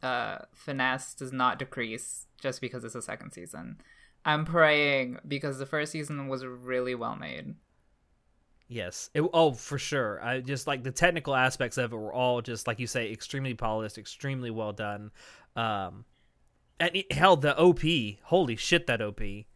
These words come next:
Speaker 2: That fucking electric, uh, saxophone. Jesus Christ.
Speaker 1: Yes, everyone <laughs> splooged over it. It was all right. We get it. It's fine.
Speaker 2: No, fucking the saxophone.
Speaker 1: Okay.
Speaker 2: It was phenomenal.
Speaker 1: That's great.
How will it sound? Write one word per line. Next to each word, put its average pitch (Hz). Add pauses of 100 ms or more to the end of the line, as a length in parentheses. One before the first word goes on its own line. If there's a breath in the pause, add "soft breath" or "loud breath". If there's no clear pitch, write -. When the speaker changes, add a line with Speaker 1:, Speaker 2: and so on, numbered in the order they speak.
(340 soft breath)
Speaker 2:
That 131
fucking 170
electric, 135
uh, 107 (400)
saxophone. 107 (180)
Jesus 139
Christ. 107 (280)
Speaker 1:
Yes, 143
everyone 160
<laughs> -
splooged 160
over 143
it. 135
It 120
was 123
all 135
right. 127
We 123
get -
it. 52 (160)
It's - (100)
fine. -
Speaker 2:
No, 135
fucking 131
the 117
saxophone. 117
Speaker 1:
Okay. 143
Speaker 2:
It 127
was 120
phenomenal. 107
Speaker 1:
That's 98
great. -